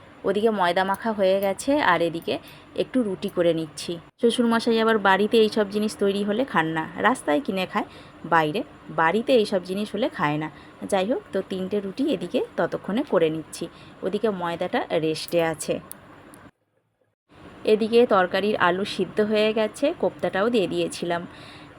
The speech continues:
ঝোলটা একটু মাখা মাখা হয়ে গেছে, এরপরে ঠান্ডা হলে আরও টেনে যাবে।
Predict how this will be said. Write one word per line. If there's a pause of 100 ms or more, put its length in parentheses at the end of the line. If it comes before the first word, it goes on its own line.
ঝোলটা
একটু
মাখা
মাখা
হয়ে
গেছে, (200)
এরপরে
ঠান্ডা
হলে
আরও (400)
টেনে
যাবে।